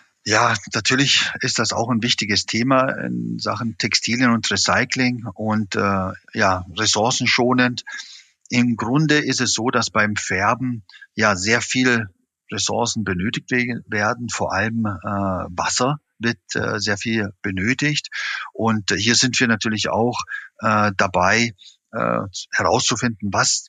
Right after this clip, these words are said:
wirklich das Beste ist. Sind das wirklich... Ähm, ja, Natur-, äh, Farbstoffe oder sind das, äh, vielleicht andere Themen? Äh, es ist doch immer so, dass es immer ein Pro und ein Contra gibt,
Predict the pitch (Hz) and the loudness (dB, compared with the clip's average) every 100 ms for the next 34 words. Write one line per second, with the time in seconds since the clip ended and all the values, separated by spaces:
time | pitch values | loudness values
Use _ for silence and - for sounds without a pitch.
0 | - 117 - 120 104 95 92 - 104 - | -2 -2 0 -6 -4 -2 -2 0 0 0
1 | - 98 85 90 - - _ _ - - | -2 -4 -2 -2 -2 -4 _ _ -4 -2
2 | 123 120 107 117 117 131 123 - - - | 0 0 0 0 0 2 0 0 -4 -12
3 | - _ - 113 104 104 101 - - - | -12 _ -8 0 2 2 -2 -8 -20 -6
4 | 113 98 92 113 95 - - 127 143 151 | 0 0 0 0 -2 0 0 2 4 2
5 | 143 - 127 120 113 110 113 - - - | -2 -8 -4 0 -2 -2 -6 -6 -10 -2
6 | 104 113 - - 120 - 123 110 113 104 | 0 2 2 2 0 4 2 2 0 0
7 | - 117 113 107 107 - - - 104 98 | 2 0 2 2 2 -4 -12 -10 -6 -4
8 | 104 98 110 - 160 151 92 - 85 76 | 0 0 0 2 2 2 -2 -4 -6 -8
9 | 82 87 - 95 92 92 - - 107 120 | -10 -14 -10 -6 -4 -4 -6 -6 -4 -2
10 | - 131 139 127 110 113 123 131 - - | 0 2 2 2 2 2 2 2 -4 -12
11 | - - _ 110 107 104 - 127 120 104 | -14 -16 _ -2 0 0 0 2 2 2
12 | 107 107 101 - 117 135 110 98 92 92 | 2 2 -2 -2 0 0 -2 -2 -2 -4
13 | 87 - 113 127 135 131 147 151 - | -6 -2 -2 0 0 2 -2 -4 -6